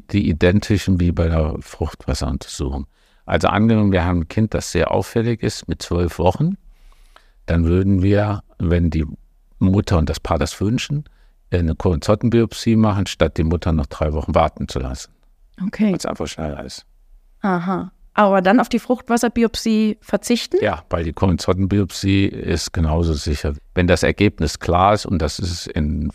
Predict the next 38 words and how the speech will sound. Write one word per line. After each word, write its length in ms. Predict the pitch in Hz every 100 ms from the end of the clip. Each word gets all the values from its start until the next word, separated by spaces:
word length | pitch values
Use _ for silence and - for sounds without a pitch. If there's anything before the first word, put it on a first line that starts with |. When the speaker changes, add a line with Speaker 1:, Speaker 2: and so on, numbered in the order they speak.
| -
Speaker 1:
sechs, 340 | - 85 -
siebenundneunzig 480 | - 82 78 80 -
Prozent, 400 | 78 73 - 85 -
dann 160 | 76 -
ist 240 | - -
die 60 | 69
sicher. 420 | - 76 73 - _ _ _ -
Speaker 2:
Okay. 380 | 220 - 190 - _ -
Also 160 | 190 185
ist 120 | -
das 140 | 208
eventuell 380 | - 196 202 226
sogar 160 | 190 180
manchmal 260 | 185 196
das 140 | 180 208
Mittel 180 | 190
der 160 | 185 175
Wahl, 160 | 180 180
die 80 |
Koronzotten? 580 | - 175 - 73 76 101
Speaker 1:
Ja, 60 | 85
bei, 80 | - _ _ _ -
bei 160 | 82
frühen 440 | 80 - 95 104 85
ja, 260 | 80 92
denn 320 | 92 82 82 90
es 500 | - - - - - -
ist 100 | 90
schwierig, 640 | - - 98 110 104 - - -
die 240 | 82 82
Frauen 420 | - 87 90 92
dann, 220 | 87 78
wenn 160 | 78 78
das 180 | 78 -
mit 140 | 76
zwölf 400 | - 82 82 -
Wochen 340 | 80 - 73 71
auffällt, 500 | - 90 - 98 90